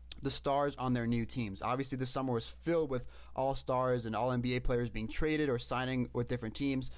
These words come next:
Some got off to rough starts like the Thunder. Others clicked early like the Rockets and Celtics. And then even other teams,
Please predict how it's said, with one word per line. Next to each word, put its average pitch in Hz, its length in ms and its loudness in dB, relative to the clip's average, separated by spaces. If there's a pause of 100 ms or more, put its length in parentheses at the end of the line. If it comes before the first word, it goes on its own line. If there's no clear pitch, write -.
(240)
Some 151 260 -4
got 131 140 2
off 127 120 -2
to 127 100 -4
rough 127 180 0
starts 127 280 -2
like 117 120 -4
the 113 80 -6
Thunder. 151 520 0
Others 127 300 0
clicked 127 280 -6
early 131 280 2
like 113 160 0
the 110 80 -6
Rockets 117 380 -4
and 104 80 -8
Celtics. 147 500 -4 (300)
And 151 100 -2
then 151 120 -2
even 170 180 -2
other 165 200 0
teams, 139 360 -4